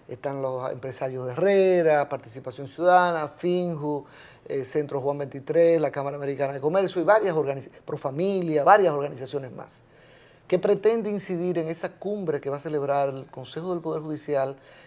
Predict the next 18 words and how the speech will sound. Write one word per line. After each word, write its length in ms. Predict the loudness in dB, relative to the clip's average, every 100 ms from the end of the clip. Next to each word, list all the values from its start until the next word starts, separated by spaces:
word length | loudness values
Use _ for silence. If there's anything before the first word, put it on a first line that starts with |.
| _
debido 320 | -8 -6 -2
a 20 | -4
las 100 | 0
crisis 320 | -2 -2 -6
que 80 | -10
existen 360 | -12 -14 -14
en 40 | -14
el 40 |
sistema 320 | -16 -14 -12
de 60 | -14
justicia. 460 | -16 -20 -20 -20 -20 _ -20 -20 -20 _ -14
Eh, 80 |
somos 280 | -6 -4 -2
de 60 | -2
los 80 | -2
que 120 | -4
entendemos 760 | -4 -4 -2 -4 -6 -18 -20 _ _ _ _ _ _
que 480 | -12 -6 -4 -6 -8